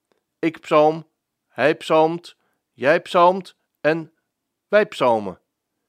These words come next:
Inderdaad, we moeten er als schepselen van de Heere God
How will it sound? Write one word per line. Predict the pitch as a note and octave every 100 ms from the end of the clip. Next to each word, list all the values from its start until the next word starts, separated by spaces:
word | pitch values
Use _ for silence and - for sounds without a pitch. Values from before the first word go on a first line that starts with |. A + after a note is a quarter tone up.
| _ _ _ -
Inderdaad, | F3+ D3+ G#2 F#2+ - - _ _ _ _ _ _
we | C3+
moeten | F3+ G3 E3
er | F3 E3
als | A#2+
schepselen | - F3 E3+ - E3 F#3 F#3 _
van | _ G#2
de | F#2
Heere | F#2+ G2+ G#2+
God | F3+ F#3+ -